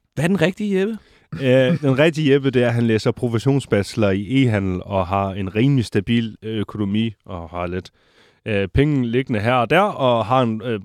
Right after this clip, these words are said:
Speaker 2: meget lys fremtid, virker det til. Øh, men jo, jeg leger pa-, pauseklovn, øh, fordi jeg ved, at det er det, folk, de kan lide at kigge på. Fordi folk, de vil ikke have,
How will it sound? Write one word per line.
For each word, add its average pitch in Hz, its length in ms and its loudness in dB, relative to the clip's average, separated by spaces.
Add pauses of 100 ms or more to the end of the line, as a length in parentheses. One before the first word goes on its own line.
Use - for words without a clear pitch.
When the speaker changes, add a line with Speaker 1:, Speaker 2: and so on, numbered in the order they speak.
(220)
Speaker 2:
meget 113 400 0
lys 135 280 -4
fremtid, 107 420 -4
virker 98 260 -2
det 85 100 -10
til. 95 120 -4 (580)
Øh, 120 380 2
men 135 220 0
jo, 180 240 2
jeg 165 80 2
leger 139 340 4
pa-, 180 160 2
pauseklovn, 160 640 0
øh, 120 220 2
fordi 143 240 2
jeg 127 100 2
ved, 147 180 2
at 110 100 -4
det 135 60 -2
er 131 40 0
det, 123 160 0
folk, 127 280 -2
de 135 120 -2
kan 90 420 -4
lide 113 140 -2
at 104 60 -2
kigge - 220 -4
på. 151 160 0 (340)
Fordi 113 160 -4
folk, 139 380 -2
de 131 200 -2 (160)
vil 110 280 -6
ikke 190 300 2 (460)
have, 101 340 -4